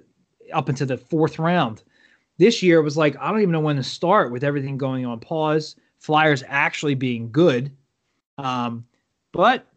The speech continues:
you know, I just started it, like, two weeks ago, doing the best I can, uh, and still not a whole lot going on in Flyerland.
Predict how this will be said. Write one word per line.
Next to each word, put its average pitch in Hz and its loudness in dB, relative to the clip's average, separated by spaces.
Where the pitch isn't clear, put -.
you 185 -4
know, 233 2
I 175 0
just 220 -4
started 226 4
it, 202 4
like, 185 -4
two 240 0
weeks 240 -4
ago, 240 0
doing 208 -2
the 202 -4
best 214 -2
I 208 2
can, 208 -2
uh, 151 0
and 151 -2
still 190 2
not 156 2
a - -2
whole 160 2
lot 165 2
going 151 0
on 160 0
in 147 -2
Flyerland. 127 -4